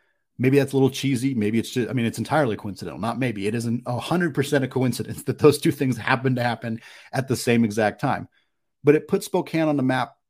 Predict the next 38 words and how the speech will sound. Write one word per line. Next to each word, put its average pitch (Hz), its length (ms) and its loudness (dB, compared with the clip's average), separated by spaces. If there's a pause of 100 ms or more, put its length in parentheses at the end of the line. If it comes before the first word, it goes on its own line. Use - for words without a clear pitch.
in 139 120 -2
a 113 360 -2
sports 135 460 0
world 117 300 2
in 113 140 -4
a 110 80 0
way 113 240 0
that 104 280 -6 (440)
they 131 60 -2
hadn't 156 260 -2
really 151 220 0
been 131 320 -2
before. 131 640 -4 (260)
They've 180 140 -4
had 165 280 -4 (140)
really 147 240 0
talented 139 440 -2
athletes 131 420 -4
prior 107 480 -4 (340)
to - 120 -8
t-, - 140 -8
nineteen 113 340 -4
ninety-nine. 104 440 -6
John 104 240 -6
Stockton, 101 400 -4
of 110 120 -4
course, 110 220 2
came 107 200 -4
from 107 120 -4
Spokane. 113 460 -4
Ryne 101 220 -2
Sandberg, 123 480 -2
Hall 110 200 -4
of 107 80 -4
Famer 110 240 -4
for - 120 -6
the, 101 240 -6 (400)
um, 107 480 -6